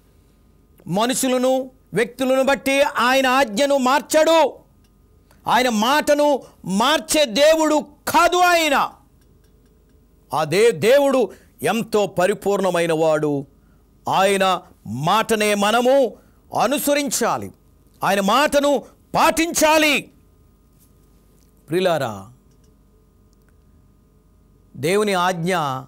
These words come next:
ధిక్కరించిన వారికి గతి ఏమైనది?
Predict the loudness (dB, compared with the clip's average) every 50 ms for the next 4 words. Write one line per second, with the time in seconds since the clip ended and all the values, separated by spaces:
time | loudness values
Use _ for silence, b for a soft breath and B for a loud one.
0 | _ _ b b b b b b b b b -14 -14 -6 -6 -6 -6 -2 -2 -2
1 | -2 -2 -4 -4 -4 -2 0 0 2 2 2 0 0 -4 -4 -4 -4 -4 -4 -8
2 | -10 -12 -18 _ _ _ _ _ _ _ _ _ _ _ _ _ _ _ _ _
3 | _ _ _ _ _ _ _ _ _ _ _ -6 -6 -6 -4 -2 -2 -2 0 0
4 | 0 -2 -2 0 0 0 -2 -2 -4 -6 -12